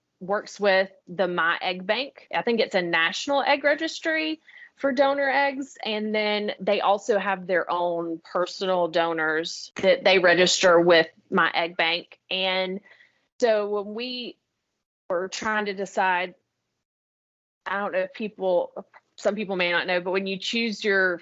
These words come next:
fertility package, so to speak, you, you know, they give you a whole bunch of options, and it's the same way with donor eggs. So we chose the f-,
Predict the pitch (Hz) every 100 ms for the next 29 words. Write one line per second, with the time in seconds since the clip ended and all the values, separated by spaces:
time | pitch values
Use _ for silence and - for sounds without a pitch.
0 | _ 202 190 220 196 180 - 202 196 -
1 | 247 240 247 - - 254 262 262 269 269
2 | 269 - 202 - 208 196 185 190 190 240
3 | 233 185 233 220 214 208 - 180 - 214
4 | 202 226 - - 202 - 190 185 185 180
5 | 175 175 180 175 165 160 - _ _ _
6 | _ _ _ - 175 175 175 - 175 185
7 | 185 - 175 180 175 175 190 196 - 196
8 | 180 180 175 185 - - 202 185 180 -